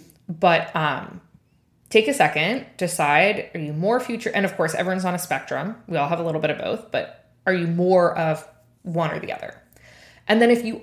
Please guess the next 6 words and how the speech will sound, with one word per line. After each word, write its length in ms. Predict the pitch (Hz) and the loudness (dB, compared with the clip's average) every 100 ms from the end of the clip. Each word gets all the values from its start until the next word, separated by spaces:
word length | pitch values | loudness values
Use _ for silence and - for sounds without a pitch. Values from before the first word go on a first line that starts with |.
| - | -2
are 220 | 220 262 | 2 2
someone 360 | 285 180 170 175 | 2 -2 -2 -2
who 140 | 180 | 0
is 140 | 180 - | -2 -4
future 640 | - - 170 165 170 165 | -10 -8 -8 -2 -4 -2
oriented, 720 | 302 359 196 160 160 160 - | 0 2 2 0 -2 -4 -4